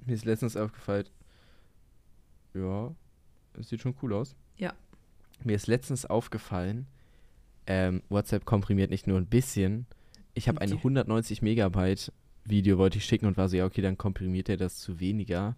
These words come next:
Speaker 2: Mhm.
Speaker 1: Er hat's zu neun Megabyte komprimiert.
Speaker 2: Wow, was?
Speaker 1: Ja, richtig.
Speaker 2: Das ist wirklich krass.
Speaker 1: Ja.
Speaker 2: Und
Speaker 1: Und das war
Speaker 2: wirklich
Speaker 1: kein
Speaker 2: erschreckend.
Speaker 1: Vier-Stunden-Clip.
Speaker 2: Hm.
Speaker 1: Also, also es war wirklich so, also der hat das wirklich auf,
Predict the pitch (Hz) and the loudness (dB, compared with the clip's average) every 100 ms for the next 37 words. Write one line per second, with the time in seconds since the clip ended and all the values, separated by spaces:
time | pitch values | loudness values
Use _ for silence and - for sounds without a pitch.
0 | - 170 165 95 - - 98 90 90 92 | -6 -4 -2 -4 -6 -6 -2 0 0 0
1 | 90 87 90 82 85 - 82 87 80 165 | 0 0 0 -2 -4 -4 -4 -4 -2 0
2 | 165 165 139 139 - 139 165 - - - | 2 2 0 -6 -6 -4 -2 -2 -2 -4
3 | - - - - - - - - - - | -8 -20 -20 -20 -20 -20 -20 -20 -20 -20
4 | - - - 87 85 87 92 90 - 143 | -20 -16 -6 0 2 2 0 -4 -2 -2
5 | 139 - - 165 156 147 - - - - | -2 -6 -6 -4 -4 -8 -10 -10 -10 -12
6 | - - _ - - - - - - - | -18 -20 _ -20 -20 -20 -20 -20 -20 -20
7 | - - - - _ - - - 104 - | -20 -20 -20 -20 _ -20 -8 0 0 0
8 | - - - - - - - 185 202 180 | -6 -8 -8 -12 -16 -12 -2 0 2 0
9 | 127 180 117 131 160 147 151 156 104 - | 0 0 2 2 0 2 4 2 2 -4
10 | 95 - - - - 175 147 - - - | -4 -4 -12 -14 -6 -4 -4 -10 -20 -20
11 | - - 120 - 120 120 120 117 107 151 | -6 0 0 2 2 4 4 4 6 4
12 | - 127 120 107 113 110 120 113 117 92 | 4 2 2 4 2 2 0 0 -2 -4
13 | 104 | -6